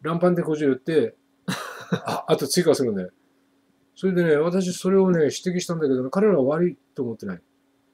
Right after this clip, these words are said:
Speaker 1: でも同じこのオリーブから取ったオイルな、どうしてダメなのと、こういうことだよね。で、これは次々と混ぜていくよね。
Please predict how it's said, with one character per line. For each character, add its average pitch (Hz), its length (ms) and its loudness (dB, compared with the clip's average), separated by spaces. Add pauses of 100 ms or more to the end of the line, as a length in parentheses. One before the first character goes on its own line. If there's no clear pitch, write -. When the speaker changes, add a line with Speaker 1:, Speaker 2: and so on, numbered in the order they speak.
(140)
Speaker 1:
で 196 80 0
も 165 140 0
同 185 120 4
じ 165 120 0
こ 160 100 -2
の 139 120 4
オ 139 80 4
リ 143 60 0
ー 139 40 -4
ブ 139 100 -2
か 143 60 4
ら 123 80 2
取 127 140 -4
っ - 20 -14
た 123 80 0
オ 113 120 0
イ - 20 -6
ル 107 120 -8
な、 113 220 -6 (500)
ど 113 100 -8
う - 40 -4
し - 60 -12
て 113 80 -8
ダ 110 140 -4
メ 104 120 -4
な 92 120 -6
の 107 160 -8
と、 139 140 -8
こ 123 120 -6
う 117 40 -4
い - 20 -6
う 101 40 -10
こ 98 60 -10
と 87 100 -12
だ 135 100 -10
よ 151 80 -12
ね。 - 40 -20 (800)
で、 196 60 -2
こ 185 100 0
れ 214 80 8
は 196 80 4
次 220 320 0
々 220 200 2
と 196 80 6
混 165 100 4
ぜ 147 140 -2
て 135 80 -2
い - 20 0
く 107 60 0
よ 104 80 -2
ね。 156 200 -6